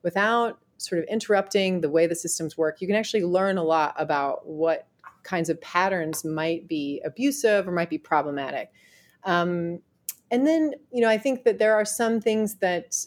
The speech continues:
um, there are some ways to hash match content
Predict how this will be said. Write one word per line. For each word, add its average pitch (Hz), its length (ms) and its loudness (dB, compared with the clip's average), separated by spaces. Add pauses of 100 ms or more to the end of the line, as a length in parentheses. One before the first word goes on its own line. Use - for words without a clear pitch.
(140)
um, 165 560 -4
there 208 120 4
are 202 40 0
some 262 240 0
ways 214 320 0
to 180 500 0 (200)
hash 202 380 -6
match 294 580 -8 (280)
content 226 540 0